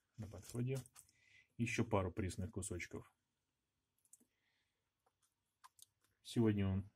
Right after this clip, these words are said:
еще не кормленный, то есть достаточно голодный. Поэтому так охотно ест.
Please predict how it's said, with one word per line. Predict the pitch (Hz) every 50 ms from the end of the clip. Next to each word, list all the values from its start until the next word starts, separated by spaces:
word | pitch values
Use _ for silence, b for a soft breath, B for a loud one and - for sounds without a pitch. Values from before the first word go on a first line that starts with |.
| _ _ -
еще | 110 - - 110 95
не | 95 98
кормленный, | - - 120 131 143 151 160 170 180 175 165 - _ _ _ _ _
то | - -
есть | 165 170 135
достаточно | 113 101 104 - 117 120 117 - - 110
голодный. | 95 95 90 90 90 87 90 95 95 - - - _ _ _ _ _ _ _ _ _ _ _ _ _
Поэтому | - 92 107 123 120 131 127 127 127 135 131 - _ _ _ _ _ _ _ _ _ _ _
так | - 95 92 -
охотно | 95 90 - - 110 107 113 107
ест. | 104 95 92 90 87 - - - -